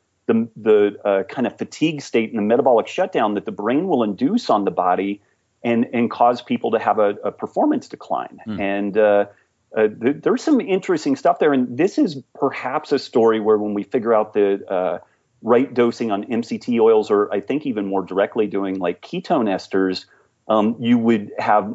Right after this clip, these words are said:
Speaker 1: muscle glycogen and liver glycogen at levels that are beneficial for, you know, kind of standard athletic performance. But then you throw in these ketone esters,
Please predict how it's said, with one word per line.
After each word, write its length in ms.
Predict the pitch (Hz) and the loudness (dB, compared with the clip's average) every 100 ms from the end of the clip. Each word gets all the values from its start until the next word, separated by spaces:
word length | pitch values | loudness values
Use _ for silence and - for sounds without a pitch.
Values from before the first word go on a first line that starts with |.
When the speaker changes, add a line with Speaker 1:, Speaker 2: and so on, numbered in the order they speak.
| - | -4
Speaker 1:
muscle 500 | 110 131 151 185 127 | 0 0 0 -2 -2
glycogen 760 | 104 104 101 113 104 101 98 - | 0 0 0 -4 -4 -4 -4 -6
and 220 | 107 98 98 | -4 -2 0
liver 260 | 123 147 | 2 2
glycogen 480 | 123 101 110 110 98 | 2 0 0 -4 -4
at 100 | 98 | 0
levels 380 | 101 98 95 - | 0 2 -2 -2
that 180 | 101 - | -2 0
are 100 | 98 | -2
beneficial 640 | 92 107 107 101 98 104 98 | 0 -2 -2 -6 -2 -2 0
for, 480 | - 95 92 92 - _ - | 0 4 4 2 -4 _ -4
you 100 | 117 | 0
know, 100 | 143 | 2
kind 220 | - 147 | 2 -2
of 40 | 143 | -2
standard 400 | - 107 101 101 | -4 -2 2 2
athletic 400 | 87 113 139 - | 2 2 2 -2
performance. 460 | 104 104 98 90 | -6 -2 -4 -4
But 220 | - 107 | -2 0
then 140 | 131 123 | 2 0
you 120 | 110 | 0
throw 320 | - 123 113 | 0 2 2
in 140 | 107 107 | 0 -4
these 180 | 92 | -8
ketone 460 | - 196 214 147 110 | -10 -8 -4 -4 -2
esters, 400 | 95 - 107 | -4 -2 -2